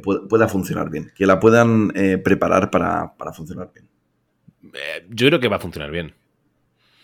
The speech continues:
Speaker 2: O sea, yo, yo creo que ya va bien. Que no hace falta que le den mucho más.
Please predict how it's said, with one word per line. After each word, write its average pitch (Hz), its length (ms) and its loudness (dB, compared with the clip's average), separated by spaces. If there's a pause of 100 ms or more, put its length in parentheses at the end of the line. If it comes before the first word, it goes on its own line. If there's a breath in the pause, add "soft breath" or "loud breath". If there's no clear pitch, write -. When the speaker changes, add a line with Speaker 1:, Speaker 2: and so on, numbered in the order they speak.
(420)
Speaker 2:
O - 20 -20
sea, 107 100 0
yo, 107 60 2
yo 113 160 2
creo 135 180 2
que 135 80 2
ya 104 120 4
va 82 60 -2
bien. 82 320 -8 (520)
Que 90 100 -12
no 98 80 -10
hace 95 80 -8
falta 95 260 -4
que 92 80 -8
le 87 100 -8
den 82 200 -8
mucho 82 260 -14
más. - 320 -18